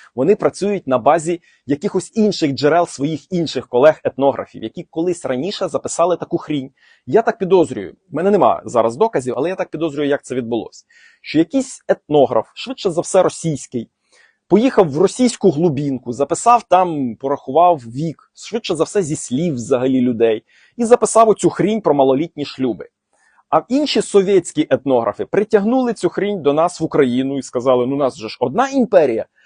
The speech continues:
значить, ми похожі дуже з братським народом". А ніхіра не похожі, друзі. Не надо путати росіян з українцями. Це два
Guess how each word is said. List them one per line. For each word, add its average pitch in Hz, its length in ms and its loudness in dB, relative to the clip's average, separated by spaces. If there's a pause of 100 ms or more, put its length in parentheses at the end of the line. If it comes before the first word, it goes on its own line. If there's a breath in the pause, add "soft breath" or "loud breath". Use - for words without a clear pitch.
(140)
значить, 190 380 0
ми 196 100 4
похожі 226 480 0
дуже 180 460 0
з 135 80 -8
братським 170 480 0
народом". 131 400 2 (240)
А 123 80 -4
ніхіра 196 400 6
не 202 80 4
похожі, 170 520 4
друзі. 123 400 0
Не 160 120 2
надо 185 260 4 (220)
путати 123 680 0 (460)
росіян 160 760 2
з 131 140 -6
українцями. 165 760 -2
Це - 140 -8
два 139 320 -2